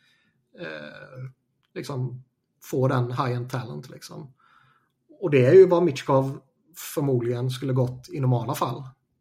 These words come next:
Nu hade man jävla flyt att han föll till plats sju, liksom, och plockade honom där. Så det är kanske så att man, eh, man hade lite tur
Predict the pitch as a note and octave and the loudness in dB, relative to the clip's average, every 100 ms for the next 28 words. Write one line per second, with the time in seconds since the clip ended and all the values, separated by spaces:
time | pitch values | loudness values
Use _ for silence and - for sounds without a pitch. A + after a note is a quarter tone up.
0 | _ _ _ _ _ - C3+ C#3 C#3+ D3 | _ _ _ _ _ -8 -4 -2 -2 0
1 | C#3 A#2+ - C3+ B2+ C3+ C3 B2+ B2+ A#2 | 0 -2 -2 -2 -2 -4 -6 -4 -4 -4
2 | B2 B2+ - B2+ - - G#2+ B2+ - - | -8 -12 -10 -12 -10 -6 -6 -8 -14 -16
3 | E3 D#3 - B2+ B2 A2+ A2+ A2 F3+ F3 | -14 -12 -10 -10 -10 -10 -12 -12 -14 -18
4 | _ _ _ _ _ _ _ _ _ _ | _ _ _ _ _ _ _ _ _ _
5 | _ _ _ _ _ _ - C#3 C3 B2+ | _ _ _ _ _ _ -6 2 2 2
6 | C3+ C3 - D#3 C3 B2+ C3 C3 B2+ B2+ | 0 0 2 4 4 2 2 2 4 2
7 | B2+ B2+ B2+ C3 - - _ _ - D3+ | 2 0 -2 -10 -18 -20 _ _ -12 -6
8 | C#3 C3 B2+ B2+ B2+ A2+ D3+ | -4 -2 -2 -2 -6 -6 -10